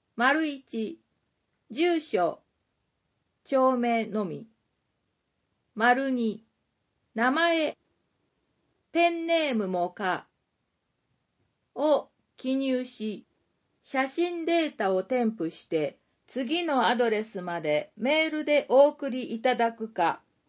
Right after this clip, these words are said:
市役所五階、秘書企画課、窓口まで写真をご持参ください。メールアドレス、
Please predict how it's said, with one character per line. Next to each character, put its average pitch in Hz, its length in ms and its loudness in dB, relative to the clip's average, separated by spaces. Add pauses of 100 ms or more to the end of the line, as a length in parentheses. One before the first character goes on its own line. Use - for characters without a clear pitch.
(120)
市 285 200 -6
役 339 260 2
所 202 260 -2
五 208 220 2
階、 240 400 -2 (160)
秘 254 160 -8
書 311 240 0 (100)
企 - 180 -10
画 277 300 -4
課、 233 320 -2 (320)
窓 254 380 2
口 262 260 -6
ま 196 180 -2
で 165 300 -4 (240)
写 240 240 0
真 311 440 -6
を 277 180 2
ご 202 180 2
持 214 160 -4
参 208 320 -2
く 196 100 -10
だ 175 220 -2
さ 156 240 -4
い。 - 140 -10 (1900)
メ 330 300 6
ー - 20 0
ル 320 200 -2
ア 262 120 -2
ド 196 140 -2
レ 165 180 -2
ス、 - 260 -20